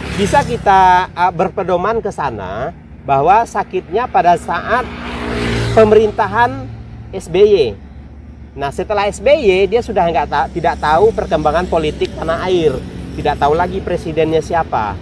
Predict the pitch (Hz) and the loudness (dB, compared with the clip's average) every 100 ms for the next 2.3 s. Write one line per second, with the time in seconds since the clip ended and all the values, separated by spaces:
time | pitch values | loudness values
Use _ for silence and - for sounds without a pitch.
0 | - - - - - - - - - - | -12 -14 -14 -12 -12 -14 -14 -16 -16 -16
1 | - 117 113 110 120 143 - 117 120 107 | -6 -2 0 0 -2 -4 0 2 4 2
2 | 101 101 | 4 2